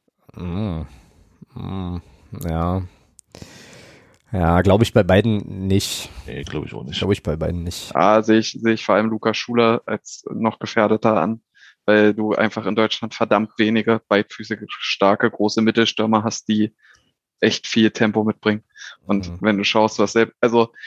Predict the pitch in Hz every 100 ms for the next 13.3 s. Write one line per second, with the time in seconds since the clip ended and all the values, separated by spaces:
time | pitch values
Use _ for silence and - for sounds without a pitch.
0 | - - _ _ _ - 123 135 120 117
1 | 87 113 131 110 113 117 113 113 117 110
2 | 127 - 117 - _ - 131 139 127 117
3 | 120 117 - 113 117 _ 147 139 135 139
4 | - - - 139 135 135 - 127 131 131
5 | 135 156 - _ _ _ _ - 107 110
6 | - - 113 113 110 - 117 - 113 120
7 | - 139 - 147 - - 135 139 139 -
8 | 143 117 110 107 - 113 110 113 - -
9 | - - 104 110 113 113 110 - 120 123
10 | - 127 131 120 104 120 117 113 120 117
11 | 117 - 120 113 - 117 120 131 127 -
12 | _ _ - _ - - - 80 107 110
13 | 107 104 -